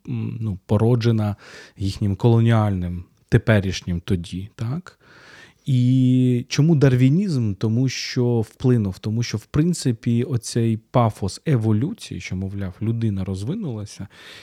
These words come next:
і оцей расизм кінця дев'ятнадцятого століття, він стверджував, що деякі раси не вміють розвиватися, не вміють еволюціонувати, і тоді вони нижчі.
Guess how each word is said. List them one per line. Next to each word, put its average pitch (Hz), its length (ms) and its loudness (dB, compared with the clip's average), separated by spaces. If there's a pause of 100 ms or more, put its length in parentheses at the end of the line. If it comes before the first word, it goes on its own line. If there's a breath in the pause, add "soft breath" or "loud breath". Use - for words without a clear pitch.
(100)
і 123 60 2
оцей 117 220 0
расизм 117 500 0
кінця 107 280 -4
дев'ятнадцятого 104 520 -6
століття, 156 400 -6
він 113 140 -2
стверджував, 135 540 -4
що - 160 -6
деякі 120 420 0
раси 135 300 -4
не 123 240 4
вміють 120 680 -2 (200)
розвиватися, 104 720 -6
не 104 120 0
вміють 113 480 0
еволюціонувати, 104 960 -6
і 90 40 -8
тоді 117 240 -4
вони 117 220 -2
нижчі. 110 580 -6